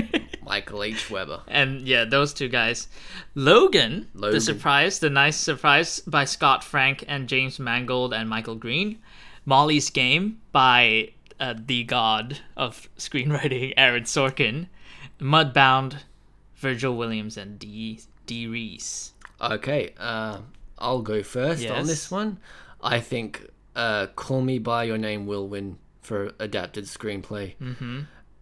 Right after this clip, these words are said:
Speaker 2: Uh, I think Logan should win for adapted screenplay.
Speaker 1: Yeah.
Speaker 2: Just because if you look at the source material it's based off, which is Old Man Logan, it's like a Western as well, set, like, in a dystopia future. But it's, like, a very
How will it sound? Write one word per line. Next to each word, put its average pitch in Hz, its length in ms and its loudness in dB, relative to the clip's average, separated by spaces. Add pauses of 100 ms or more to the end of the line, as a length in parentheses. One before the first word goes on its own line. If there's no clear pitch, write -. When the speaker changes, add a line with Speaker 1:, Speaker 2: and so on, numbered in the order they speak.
Speaker 2:
Uh, 107 400 4
I 110 320 2
think 117 300 -6
Logan 104 920 -4
should - 440 -8
win 110 260 -4
for 107 160 -8
adapted 110 420 -6
screenplay. 117 600 -6
Speaker 1:
Yeah. 104 240 -4 (240)
Speaker 2:
Just 147 340 4
because 120 580 -2
if - 200 -8
you 110 100 -4
look 123 160 -2
at 131 120 -4
the 107 40 -10
source - 480 -6
material 107 760 -8 (100)
it's 113 140 -10
based 113 340 -2
off, 113 160 -8
which 110 160 -10
is 107 160 -10
Old 117 220 -2
Man 107 260 -4
Logan, 104 440 -4 (540)
it's 139 160 -4
like 156 140 2
a 147 60 2
Western 120 400 0
as 98 120 -4
well, 104 240 -2
set, 107 300 -6
like, 104 180 -6
in 107 80 -8
a 107 80 -10
dystopia 107 640 -8
future. 110 520 -10 (400)
But 117 80 0
it's, 110 120 -2
like, 127 160 0
a 135 60 4
very 107 520 -2